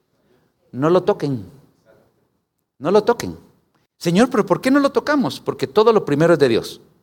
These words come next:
Déjeme ponerle un ejemplo. Supóngase que aquí tengo un billete, supóngase un mil quetzales. Así que tengo uno de a cien, otro de a cien, otro de a cien, otro de a cien, hasta que tengo diez.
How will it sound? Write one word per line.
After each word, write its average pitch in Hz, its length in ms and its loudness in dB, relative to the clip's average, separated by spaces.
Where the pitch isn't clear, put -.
Déjeme 214 300 -2
ponerle 151 640 2
un 156 100 0
ejemplo. 113 400 -4
Supóngase 202 540 0
que 180 80 -2
aquí 185 160 -4
tengo 190 520 2
un 139 180 -2
billete, 151 400 2
supóngase 190 480 -4
un 180 200 -6
mil 170 180 -2
quetzales. 92 460 -2
Así - 140 -8
que 160 120 -2
tengo 156 200 -2
uno 160 200 -2
de 123 120 2
a - 20 -8
cien, 180 320 0
otro 127 200 -2
de 107 80 -2
a - 40 -2
cien, 160 200 -4
otro 147 240 -2
de 110 60 -4
a 110 60 -6
cien, 156 220 -4
otro 147 180 -4
de 123 60 -2
a - 20 -4
cien, 160 160 -2
hasta - 180 -6
que - 80 -10
tengo 123 300 0
diez. - 340 -4